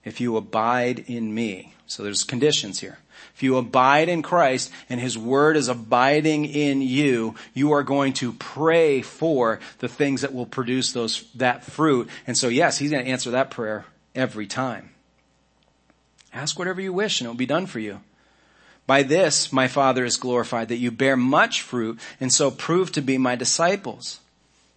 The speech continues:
As the Father has loved me, so I have loved you. Abide in my love." You see the progression here? There's, he says that you'll have fruit in your life, then you'll have more fruit in your life, and it'll be much fruit.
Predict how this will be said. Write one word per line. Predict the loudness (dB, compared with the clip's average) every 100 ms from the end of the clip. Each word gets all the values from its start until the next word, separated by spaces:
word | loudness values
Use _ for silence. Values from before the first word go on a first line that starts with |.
| _
As | -6 -4
the | 0
Father | 4 4 4
has | 0 2
loved | 2 2
me, | -2
so | -2 0 2
I | 2
have | 2 0 -4
loved | -4 -4 -2
you. | -2 -2 -6 -16 _ _ _ _ -18
Abide | -8 -4 0
in | 0
my | 0 -2
love." | 0 -2 -2 -10 -20 _ _ _ _ _ _ _ _ _ -6
You |
see | 0 0
the | 0
progression | -4 -2 0 0 -2
here? | 0 0 0 0
There's, | -4 -6 -10 -6
he | -2
says | 0 0 -4 -4
that | 0
you'll | 2 4
have | 2
fruit | -2 -2 0 0
in |
your | 0 2
life, | 2 2 0 -8 -18 _ _ -20 _ -6
then |
you'll | -2 -2
have | -2 -2
more | 0 2 4 4
fruit | 2 0 0
in | 2
your | 2
life, | 2 0 -2
and | -6
it'll | -4
be | -4
much | -4 -2 -4 -6
fruit. | -12 -12 -14